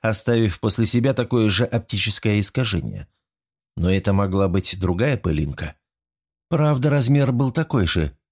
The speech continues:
То есть она располагалась на том же расстоянии от камеры? Надо бы посмотреть дальше.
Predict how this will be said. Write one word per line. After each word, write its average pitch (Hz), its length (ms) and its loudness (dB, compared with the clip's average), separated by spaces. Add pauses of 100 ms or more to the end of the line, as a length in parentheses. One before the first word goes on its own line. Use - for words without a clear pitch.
(260)
То 87 180 0
есть 110 280 0
она 104 220 4
располагалась 107 720 0
на 113 120 2
том 120 220 0
же 117 140 2
расстоянии 120 580 2
от 113 160 0
камеры? 175 580 0 (800)
Надо 95 340 0
бы 92 140 -2
посмотреть 98 720 0
дальше. 95 560 -2